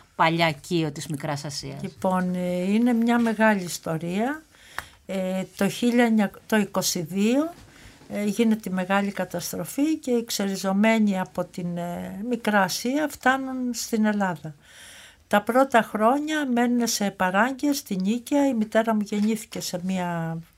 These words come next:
Speaker 2: σε ένα αντίσκηνο στη Νίκαια. Και στη συνέχεια, όταν γίνεται ο επικισμός και γίνονται κάποιες, ε, κατοικίες, ε,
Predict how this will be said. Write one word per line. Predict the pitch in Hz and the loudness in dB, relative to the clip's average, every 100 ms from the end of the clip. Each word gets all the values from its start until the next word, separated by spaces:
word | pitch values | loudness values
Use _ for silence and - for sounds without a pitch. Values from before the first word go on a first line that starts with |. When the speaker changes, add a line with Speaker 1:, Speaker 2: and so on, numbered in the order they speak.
| _ - - - - - | _ -20 -20 -20 -20 -12
Speaker 2:
σε | - | -2
ένα | 196 185 190 185 180 | 0 0 -4 -4 -4
αντίσκηνο | 175 180 214 - 170 165 170 175 175 | -4 -2 -2 -2 -6 -4 -4 -6 -10
στη | - - 196 | -12 -6 -4
Νίκαια. | 185 208 233 285 330 - - - - - - - - - | 0 0 0 0 0 -4 -14 -20 -20 -20 -20 -20 -20 -20
Και | - 247 233 226 | 0 4 6 4
στη | - 226 | 0 0
συνέχεια, | - 214 277 330 - | 0 2 2 0 0
όταν | 320 294 254 | 2 2 2
γίνεται | 277 269 262 226 | 2 0 0 0
ο | |
επικισμός | 208 208 - 202 226 269 294 285 | 0 -4 -4 -4 0 2 2 0
και | 240 | -2
γίνονται | 220 233 220 202 | 0 0 -2 -2
κάποιες, | 196 214 - 190 - 185 | 2 0 2 -6 -4 -2
ε, | 180 170 170 | -2 -2 -4
κατοικίες, | 185 175 170 - 262 320 349 - - | -6 -6 -10 -6 -2 -2 -2 -6 -2
ε, | 269 | -2